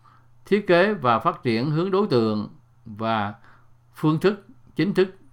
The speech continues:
và U M L, cải tiến quy trình phần mềm. Chúng tôi xin giải thích một ít thông tin về hai từ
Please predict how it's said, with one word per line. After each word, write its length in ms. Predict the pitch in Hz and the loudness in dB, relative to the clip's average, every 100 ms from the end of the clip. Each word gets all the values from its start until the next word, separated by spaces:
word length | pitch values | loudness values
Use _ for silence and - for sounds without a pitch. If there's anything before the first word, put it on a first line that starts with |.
| - - | -20 -6
và 340 | 120 110 98 - - | -2 0 -2 -6 -4
U 220 | 139 147 151 | -2 0 0
M 60 | |
L, 380 | 143 143 143 143 - _ - _ - | 0 0 0 -4 -12 _ -20 _ -10
cải 220 | 95 123 | -6 -4
tiến 340 | 127 151 185 147 | -2 -2 -2 -2
quy 140 | 143 | -4
trình 280 | 135 113 104 | -2 -2 -2
phần 240 | 117 104 | -2 -2
mềm. 300 | 101 104 92 - - _ _ _ - | -2 -4 -6 -12 -20 _ _ _ -6
Chúng 140 | 226 | -2
tôi 260 | 190 180 175 | 2 4 4
xin 200 | 185 180 | 2 2
giải 160 | 160 | 2
thích 240 | 180 220 - | 0 -4 -4
một 280 | - 117 - - - | -10 -10 -14 -18 -4
ít 180 | 214 208 | -4 -2
thông 220 | 175 180 | -2 0
tin 260 | 170 170 151 | 0 0 0
về 280 | 131 120 117 | 0 0 0
hai 300 | 147 165 165 | 0 0 0
từ 440 | 131 120 110 | 0 0 0